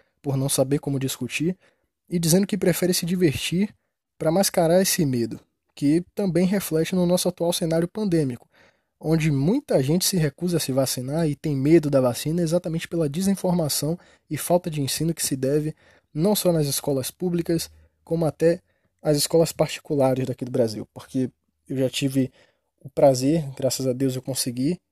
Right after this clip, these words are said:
né? Eu consegui estudar tanto na escola particular como na escola pública, e ambas têm um péssimo ensino. A questão econômica de um país não é o problema nosso. Ela só chega a ser um problema nosso na hora da gente escolher os nossos candidatos,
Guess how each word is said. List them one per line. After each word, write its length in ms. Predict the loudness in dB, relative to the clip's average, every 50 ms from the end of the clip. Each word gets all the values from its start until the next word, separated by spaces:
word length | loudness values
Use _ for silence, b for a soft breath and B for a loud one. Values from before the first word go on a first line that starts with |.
| _ _ -16
né? 180 | -14 -14 -14 -18 _ _
Eu 200 | -10 -10 -8 -8
consegui 340 | -8 -8 -10 -10 -8 -8 -10
estudar 320 | -8 -8 -6 -4 -4 -4
tanto 240 | -4 -6 -8 -8 -6
na 60 | -8
escola 280 | -8 -6 -4 -4 -4 -4
particular 480 | -6 -10 -12 -12 -10 -4 -4 -2 -2
como 180 | -2 -6 -8 -8
na 80 | -8 -8
escola 300 | -8 -6 -6 -6 -6 -6
pública, 500 | _ -6 -4 -4 -4 -4 -4 -6 -6 b b b b b b b b _
e 100 | 0 0 2
ambas 500 | 2 2 0 0 -2 -2 -4 -8 -12 _ _
têm 120 | -4 -2 -2
um 80 | -4
péssimo 480 | -2 _ 0 0 0 0 -2 -4 -4 -6 -8 _ _
ensino. 420 | -8 -6 -6 -6 -6 -8 -10 -12 -16 _ _ _ _ _ _ _ _ _ _ _ _
A 100 | -6 -2
questão 320 | 0 -2 0 2 2 2
econômica 540 | 2 2 2 2 4 4 2 2 2 2 0
de 100 | 2 0
um 60 | -2
país 800 | -2 0 0 0 0 0 -2 -4 -4 -4 -4 -4 -6 -8 -10 -14 _ _
não 220 | -8 -4 -2 0 2
é 20 |
o 80 | 2 0
problema 500 | 0 -2 -2 -2 0 0 0 0 -2 -4
nosso. 460 | -6 -8 -10 -10 -10 -12 -12 -12 -16 _ _ _ _ _ _ _ _ _ _ _ _ _
Ela 120 | -4 -4 -2
só 160 | 0 -2 -2
chega 260 | -2 -2 -4 -4 -4
a 40 | -2
ser 120 | -2 -2
um 60 | -2
problema 400 | 0 -2 -2 -2 0 -2 -2 -2
nosso 320 | -2 -2 -4 -4 -4 -4 -6
na 100 | -4 -2
hora 200 | -2 0 -2 -2
da 160 | -2 -4 -4
gente 420 | -2 -4 -4 -6 -6 -6 -8 -8 -8
escolher 380 | -10 -12 -10 -6 -4 -2 -2 -2
os 100 | -2 -2
nossos 260 | -2 -4 -6 -6 -8
candidatos, 840 | -8 -8 -8 -6 -6 -6 -4 -2 -2 -2 -4 -6 _ -14 -18 -18